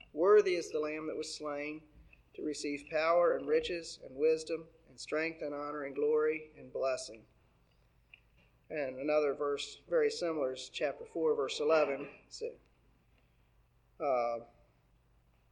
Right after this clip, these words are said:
"Thou art worthy, O Lord, to receive glory and honor and power, for thou hast created all things, and for thy pleasure they are and were created."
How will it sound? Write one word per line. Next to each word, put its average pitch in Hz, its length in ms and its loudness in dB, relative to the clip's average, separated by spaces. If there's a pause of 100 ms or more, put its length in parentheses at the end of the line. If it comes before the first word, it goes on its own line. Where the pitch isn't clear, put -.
(280)
"Thou 160 240 2
art 151 160 2
worthy, 175 400 0
O 170 140 0
Lord, 170 280 2
to 139 100 -8
receive 147 480 -10
glory 165 500 -2 (160)
and 135 100 -14
honor 147 400 -8 (100)
and 143 140 -14
power, 139 480 -2 (260)
for 147 160 -6
thou 151 280 2
hast 147 240 -4
created 165 380 2
all 165 200 4
things, 165 560 -4
and 139 140 -20
for 143 180 -2
thy 139 140 -4 (100)
pleasure 151 460 -2 (260)
they 147 140 0
are 156 320 4
and 139 100 -4
were 143 160 -4
created." 135 560 -4